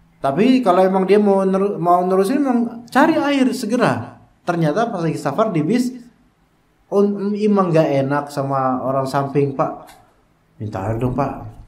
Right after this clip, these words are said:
Ada, buat apa, Mas, ya?" "Buat cuci kaki." Orangnya marah mungkin, "Enak aja nih buat minum saya, buat cuci kaki," gitu. Merasa terhinakan, kan nggak mau dia. Dan ini bis patas, nggak ada A C, nggak ada, nggak ada toiletnya.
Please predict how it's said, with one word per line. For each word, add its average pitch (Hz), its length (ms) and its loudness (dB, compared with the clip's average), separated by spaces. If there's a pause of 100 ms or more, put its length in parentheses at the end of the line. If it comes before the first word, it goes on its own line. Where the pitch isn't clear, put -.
(260)
Ada, 113 220 -10
buat 110 240 -6
apa, 151 80 -4
Mas, 170 240 -4
ya?" 98 80 -6 (1200)
"Buat 107 160 -6
cuci - 240 -10
kaki." 120 380 -4 (180)
Orangnya 185 480 0
marah 180 320 4
mungkin, 170 400 2
"Enak 160 240 2
aja 165 240 0
nih 170 80 0
buat 156 160 0
minum 160 240 4
saya, 170 240 2
buat 156 160 2
cuci 139 240 -4
kaki," 143 360 2 (120)
gitu. 127 240 -2 (400)
Merasa 156 160 0
terhinakan, 165 960 4 (160)
kan 196 160 0
nggak 190 160 4
mau 214 240 6
dia. 135 400 4
Dan 180 160 2
ini 202 160 2
bis 175 240 2
patas, 214 480 2
nggak 156 240 2
ada 190 80 0
A 175 80 4
C, 196 240 0
nggak 165 220 2 (100)
ada, 185 80 6 (560)
nggak 156 240 4
ada 190 80 6 (560)
toiletnya. 180 800 2